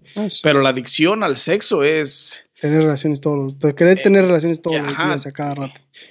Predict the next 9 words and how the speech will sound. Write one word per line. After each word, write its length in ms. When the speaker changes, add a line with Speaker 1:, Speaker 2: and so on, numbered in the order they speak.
Speaker 2:
Porque 240
la 80
abstinencia, 800
este, 760
la 160
gente 300
que 120
esa 260
es, 640